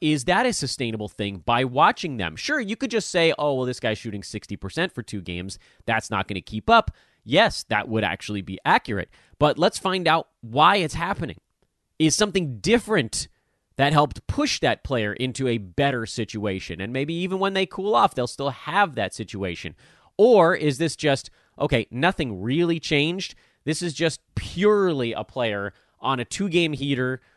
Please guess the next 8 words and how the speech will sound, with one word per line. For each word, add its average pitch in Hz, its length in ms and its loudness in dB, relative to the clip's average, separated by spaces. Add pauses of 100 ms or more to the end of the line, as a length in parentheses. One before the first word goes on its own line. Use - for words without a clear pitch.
(120)
whose 127 260 -2
role 135 400 4
remains 117 580 -2
exactly 127 880 -2
the 117 100 -2
same 101 380 -6
throughout. 87 380 -8 (4000)
Folks, - 680 0